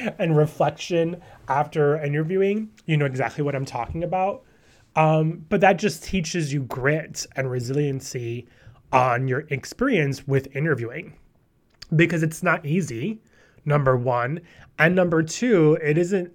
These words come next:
not, it isn't something that you should take lightly. You should be interviewing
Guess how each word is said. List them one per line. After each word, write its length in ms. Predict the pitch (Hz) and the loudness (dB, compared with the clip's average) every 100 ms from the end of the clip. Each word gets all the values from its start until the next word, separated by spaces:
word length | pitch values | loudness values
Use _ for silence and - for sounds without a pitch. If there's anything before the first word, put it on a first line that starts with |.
| - | -4
not, 320 | 156 143 - | -2 -2 0
it 160 | 160 180 | 0 2
isn't 280 | 190 185 | 0 -2
something 480 | 160 175 170 160 156 | -2 -2 -2 0 0
that 480 | 139 131 120 131 - - _ _ - - | 2 0 0 -6 -14 -18 _ _ -20 -10
you 220 | 143 147 | 0 2
should 240 | 151 151 - | 2 -2 -4
take 260 | 143 127 | -4 -2
lightly. 580 | 143 151 127 139 - - - | 0 0 -2 -10 -12 -16 -12
You 160 | 139 147 | -4 -2
should 300 | 160 185 151 | -2 -4 -2
be 100 | 156 | -2
interviewing 920 | 156 147 165 160 139 135 120 120 120 | -2 0 0 0 -2 -4 -4 -8 -12